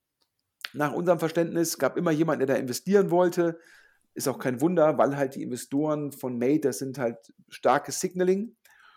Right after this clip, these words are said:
Und, ähm, und dann haben sie gedacht, okay,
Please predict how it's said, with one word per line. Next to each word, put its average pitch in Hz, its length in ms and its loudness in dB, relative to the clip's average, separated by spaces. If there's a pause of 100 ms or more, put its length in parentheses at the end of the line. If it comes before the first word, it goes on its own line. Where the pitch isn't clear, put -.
(340)
Und, 147 580 4
ähm, 117 340 -2 (500)
und 151 120 -4
dann 147 100 2
haben 160 120 0
sie 156 100 0
gedacht, 147 320 2
okay, 196 480 4